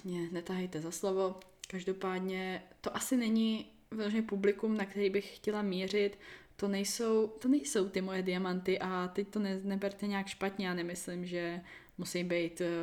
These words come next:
deseti, čtrnáctiletý děti stejný nebo nějak, eh, neuvědomělý, jo. Myslím, že je spousta dětí, který předběhly, daleko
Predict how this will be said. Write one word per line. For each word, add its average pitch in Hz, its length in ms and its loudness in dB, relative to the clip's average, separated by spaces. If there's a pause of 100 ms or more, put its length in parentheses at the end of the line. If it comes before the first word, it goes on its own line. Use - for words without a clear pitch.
(560)
deseti, 190 500 0
čtrnáctiletý 185 760 -2
děti 170 640 0
stejný 190 520 0
nebo 170 220 -2
nějak, 165 440 -4
eh, 165 240 -4
neuvědomělý, 190 840 2
jo. 220 220 0 (240)
Myslím, - 180 0
že 202 100 0
je 190 80 2
spousta 196 800 2
dětí, 180 320 -4
který 175 260 0
předběhly, 190 800 2 (140)
daleko 175 480 0